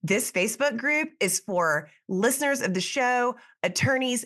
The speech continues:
no matter where you are in your practice. Maybe you're a law student, or maybe you're just someone fascinated by the legal profession. This Facebook group is for you.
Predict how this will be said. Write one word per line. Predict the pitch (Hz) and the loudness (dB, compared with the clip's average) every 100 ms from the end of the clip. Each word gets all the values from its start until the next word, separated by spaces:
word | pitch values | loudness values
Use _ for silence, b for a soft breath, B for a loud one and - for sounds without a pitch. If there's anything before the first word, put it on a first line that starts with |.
| - | -2
no | 202 | 0
matter | 190 175 175 | 2 2 0
where | 185 240 | 0 0
you | 262 247 | 0 0
are | - 208 | 0 0
in | 214 | 0
your | 208 | -4
practice. | 208 185 190 180 226 | -2 -2 -2 -6 -2
Maybe | 220 240 | 0 0
you're | 254 254 | 0 -2
a | |
law | 214 185 | 2 0
student, | 202 254 226 226 | 0 -2 -2 -2
or | 233 | -2
maybe | 240 277 | 0 0
you're | 294 294 | 0 -2
just | 285 - | -2 0
someone | 262 254 247 | 0 0 0
fascinated | 208 208 - 233 226 240 | 0 0 0 0 2 0
by | 180 170 | 0 0
the | 160 | 0
legal | 160 180 | 0 0
profession. | 175 196 190 180 240 233 247 - | -2 -2 0 0 0 -2 -2 -4
This | 170 202 208 | -2 -2 0
Facebook | 175 180 247 247 | -2 0 -2 -2
group | - 220 226 - | 0 0 0 -4
is | 170 - | -4 -2
for | 175 | 0
you. | 156 135 78 | 2 2 0